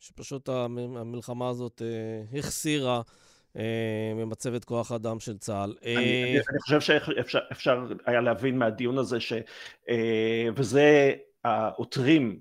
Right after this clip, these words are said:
Speaker 2: אימתו את המדינה יפה מאוד, אה, אה, המדינה צריכה את החיילים, מגייסת, אה, או מ-, או מ-, מקדימה מחזורי גיוס, אבל מתייצבת ומחפשת כל אורכה ו-, אה,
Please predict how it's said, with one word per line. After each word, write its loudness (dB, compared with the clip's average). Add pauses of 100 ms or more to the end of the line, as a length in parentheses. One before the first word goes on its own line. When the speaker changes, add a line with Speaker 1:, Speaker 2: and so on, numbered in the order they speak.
(160)
Speaker 2:
אימתו 4
את 4
המדינה 2
יפה 0
מאוד, 0
אה, 0 (440)
אה, -2
המדינה 4
צריכה 8
את 4
החיילים, 2
מגייסת, 4
אה, 6
או 6
מ-, 0
או 0
מ-, 0
מקדימה 4
מחזורי 0
גיוס, 4
אבל 4 (400)
מתייצבת 4
ומחפשת 0 (160)
כל 6 (260)
אורכה 2 (100)
ו-, 2 (360)
אה, -2